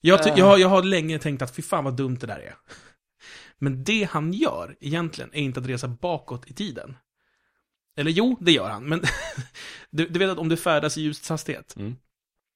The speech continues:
Speaker 1: så, så, eh, åldras du inte.
Speaker 2: Mm.
Speaker 1: Eh, medan då resten av världen gör det. Men du, eftersom du rör dig i samma hastighet som ljuset och ljuset är det vi uppfattar som tid
Speaker 2: Ja.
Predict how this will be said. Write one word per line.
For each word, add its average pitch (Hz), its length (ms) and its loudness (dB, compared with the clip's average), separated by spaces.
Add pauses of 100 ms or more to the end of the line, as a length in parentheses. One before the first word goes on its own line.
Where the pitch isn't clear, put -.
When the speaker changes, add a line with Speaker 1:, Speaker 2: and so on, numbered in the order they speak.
(260)
Speaker 1:
så, 131 360 -2
så, 123 280 -2
eh, 113 380 -6
åldras 123 300 0
du 117 80 -12
inte. - 220 -16 (580)
Speaker 2:
Mm. 107 160 -6 (720)
Speaker 1:
Eh, 113 340 -10
medan 127 260 -2
då 117 100 -2
resten 113 260 -6
av 110 60 -10
världen 110 180 -10
gör 113 160 -8
det. - 180 -16
Men 131 360 -8
du, 143 160 0
eftersom 135 280 -4
du 131 160 0
rör 127 180 0
dig 120 160 -4
i 123 60 -8
samma 123 200 -6
hastighet 123 360 -8
som 120 360 -8
ljuset 165 420 -2
och 139 60 -2
ljuset 127 180 -6
är 127 40 -6
det 123 120 -4
vi 120 120 -8
uppfattar 127 400 -6
som 120 140 -10
tid 165 120 -4
Speaker 2:
Ja. 175 140 -6